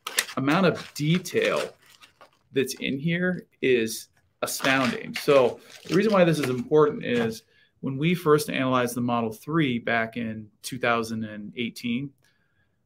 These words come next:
we assessed the should cost. This is what it should cost Tesla to manufacture a Model three back in two thousand eighteen, at from about thirty-three to thirty-five thousand dollars for a long range,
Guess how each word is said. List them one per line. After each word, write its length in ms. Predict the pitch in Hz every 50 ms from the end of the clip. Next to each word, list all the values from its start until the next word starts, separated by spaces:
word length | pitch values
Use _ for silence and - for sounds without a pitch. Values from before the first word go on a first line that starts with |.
| _ _
we 220 | - 147 156 175 185
assessed 640 | 180 160 - - 160 143 135 131 131 - - - -
the 80 | 120 113
should 420 | - - - - 156 156 151 -
cost. 400 | - - 117 - - - - -
This 160 | 139 160 160
is 120 | 208 196 190
what 160 | 185 165 139
it 100 | 123 -
should 400 | - - - - 156 160 156 156
cost 440 | - - 139 131 127 123 127 - -
Tesla 360 | 123 120 120 - - 117 113
to 120 | - 120
manufacture 760 | 117 117 117 120 123 - 120 117 113 120 - - 117 113 113
a 100 | - -
Model 260 | 113 113 113 117 117
three 240 | 117 - - 123 123
back 360 | 120 117 113 113 113 113 -
in 320 | 120 113 110 107 107 104 101
two 140 | - - 120
thousand 300 | 123 117 117 110 113 113
eighteen, 480 | 113 113 110 - 127 123 123 131 127 - _ _ _ _ _ _ _ _ _ _ -
at 160 | 143 139 -
from 160 | - 139 135
about 340 | 131 120 135 127 - - -
thirty-three 600 | - - - 170 175 170 180 165 170 - 160 147 135
to 80 | 123
thirty-five 640 | 127 - 131 127 127 123 123 - 117 117 117 113 -
thousand 480 | - - 110 107 117 123 123 131 120 110
dollars 480 | 107 101 104 110 123 135 147 156 156
for 440 | - - - 127 120 120 117 117 - -
a 320 | 113 110 110 110 107 104 107 113
long 520 | 117 110 113 117 120 123 123 127 127 127 123
range, 760 | 113 113 113 113 113 110 113 110 110 110 110 - - -